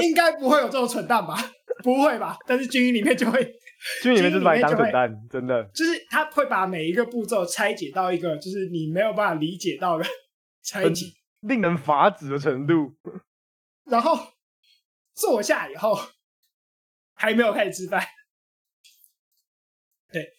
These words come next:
Speaker 1: 坐下以后还要往前，哎，是要往前靠吗？是往前坐。
Speaker 2: 往前靠，往前靠，对，椅子要先靠好。嗯。
Speaker 1: 椅子，椅子先靠好，然后才能坐到餐桌前面。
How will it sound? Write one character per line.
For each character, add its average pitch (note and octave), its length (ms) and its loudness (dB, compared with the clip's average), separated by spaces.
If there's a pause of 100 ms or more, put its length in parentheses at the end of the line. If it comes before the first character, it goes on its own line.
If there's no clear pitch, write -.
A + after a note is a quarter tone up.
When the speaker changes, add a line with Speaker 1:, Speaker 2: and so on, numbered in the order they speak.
Speaker 1:
坐 A#3 120 0
下 A3+ 200 0
以 C#3 40 -10
后 F3+ 280 -2
还 F#3+ 140 -4
要 F#3+ 180 2 (100)
往 F#3 300 -2
前， D#3 240 -6 (300)
哎， A#3 180 -4
是 C#4+ 140 -4
要 C#4+ 100 0
往 D#3 140 -6
前 C#3 160 -20
靠 D3 260 -8
吗？ A#2 160 -20 (200)
是 E3 120 -16
往 D3+ 140 -18
前 B2 160 -20
坐。 D#3+ 100 -10
Speaker 2:
往 D3 60 -6
前 D#3+ 100 0
靠， F3+ 180 2
往 A#2+ 120 -4
前 B2 80 -6
靠， A#2 160 -8
对， C3 140 -6
椅 D3 100 -10
子 C3+ 80 -2
要 E3 80 4
先 D3+ 160 0
靠 D#3 180 0
好。 G2 220 -6 (240)
嗯。 - 100 -14
Speaker 1:
椅 F#3 140 -6
子， F3+ 100 -12 (420)
椅 F3+ 140 -8
子 E3+ 60 -8
先 G#3 160 -2
靠 G#3+ 140 -2
好， C#3 240 -8
然 D3+ 120 -6
后 F3+ 140 -2
才 E3+ 180 -8
能 D#3 240 -10
坐 F3 240 -4
到 D#3+ 160 -2
餐 D3 220 -8
桌 D3+ 120 -8
前 - 160 -16
面。 A#2+ 140 -20